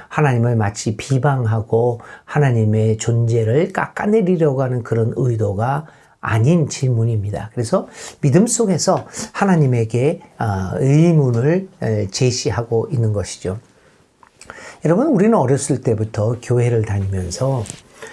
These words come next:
이 신앙에 대해서 의문을 갖는다든지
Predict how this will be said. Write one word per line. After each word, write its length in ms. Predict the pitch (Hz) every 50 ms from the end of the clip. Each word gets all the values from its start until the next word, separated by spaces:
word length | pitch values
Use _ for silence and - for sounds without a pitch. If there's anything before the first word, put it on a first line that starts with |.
| - - - _ -
이 80 | 185 180
신앙에 640 | - - - - 190 160 160 165 180 196 214 208 190
대해서 720 | 190 175 156 151 143 131 - - 170 160 170 185 214 - - - _ _ _ _ _ _ -
의문을 800 | 147 139 151 185 208 220 240 240 226 202 175 151 143 131 117
갖는다든지 1200 | - - 98 104 107 107 101 101 95 90 90 90 90 92 92 87 - - 90 87 101 147 185